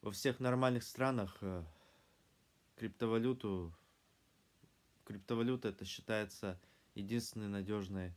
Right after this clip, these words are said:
такой, э, ну, валютой, ко-, при котором человек может, ну, нормально как-то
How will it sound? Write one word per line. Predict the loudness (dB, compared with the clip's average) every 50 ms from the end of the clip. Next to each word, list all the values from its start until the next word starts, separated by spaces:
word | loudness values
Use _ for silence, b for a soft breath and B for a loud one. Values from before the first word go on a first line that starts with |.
| -12
такой, | -16 -12 -8 -4 -4 -4 -4 -4 -8 b b b b b b b b b b b _ _ _ _ _ _ -20
э, | -18 -14 -12 -10 -8 -8
ну, | -6 -6 -6 -6 -6 -8 -12 -18 _ _
валютой, | -10 -6 -2 -2 0 0 0 0 -2 -2
ко-, | -4 -4 -6 -10 -10 -12 -20 -20 -20 -20 -20 -20 -16
при | -12 -10 -8
котором | -6 -6 -4 -2 -2 -2 -2 -2
человек | -4 -4 -2 -2 0 0 -2 -4 -4 -6
может, | -6 -6 -4 -6 -8 -12 -14 -18 -20 _ _ _ -12
ну, | -10 -8 -6 -6 -8 -8 b b b b b b b b b _ _ _ -6
нормально | -2 -2 0 0 2 2 2 2 2 0 -2
как-то | -2 -2 -4 -4 -4 -4 -2 -2 -2 -2 -2